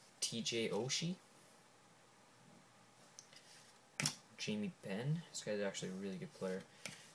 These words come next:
Andrew Ladd. Oh, nice. We have scratching the, scratching the service signatures of Colin Wilson for Nashville.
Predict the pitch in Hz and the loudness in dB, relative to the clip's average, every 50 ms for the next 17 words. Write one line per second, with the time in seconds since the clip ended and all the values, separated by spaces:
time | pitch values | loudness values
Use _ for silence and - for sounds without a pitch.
0 | - - - - 107 107 107 101 101 98 92 92 92 95 98 110 131 147 156 151 | -20 -8 -4 -2 -2 0 0 -2 -2 -2 0 0 2 2 2 2 2 2 2 0
1 | 147 - - - - - - - - - - - - - - - - - - - | 0 -4 -10 -20 -20 -20 -20 -20 -20 -20 -20 -20 -20 -20 -20 -20 -20 -20 -20 -20
2 | - - - - - - - - - - - - - - - - - - - - | -20 -20 -20 -20 -20 -18 -16 -16 -14 -14 -16 -16 -16 -16 -16 -14 -12 -10 -10 -10
3 | - - - - - - - - - - - - - 151 135 104 110 131 139 117 | -12 -16 -18 -20 -20 -20 -20 -20 -20 -18 -10 -2 0 2 2 2 2 4 4 4
4 | 104 - - 113 110 107 104 104 - - - 131 120 117 123 - - 143 127 120 | 4 6 8 10 10 10 10 8 6 8 10 12 12 12 10 8 4 4 6 8
5 | 117 104 98 90 - - - - - - - - 113 113 - 120 113 107 - - | 8 10 8 8 4 0 -6 -4 -2 2 4 6 4 4 4 2 0 2 4 6
6 | 110 110 110 110 110 - - - - - - - - - - - - - - - | 8 8 8 8 6 6 4 0 -2 -10 -20 -20 -20 -20 -20 -20 -20 -20 -20 -20
7 | - - - - - - - - - - - - 120 117 135 135 - - 107 101 | -20 -20 -20 -20 -20 -20 -16 -4 0 2 4 4 4 4 4 4 6 6 6 6
8 | 95 87 - - - - 117 123 135 131 117 110 101 101 110 - - - 101 90 | 4 2 -2 -2 2 6 6 6 6 6 4 6 6 8 8 8 8 6 6 2
9 | - - - 92 92 92 95 107 - - - 95 92 87 | -2 -2 0 2 4 4 4 4 4 4 4 2 2 0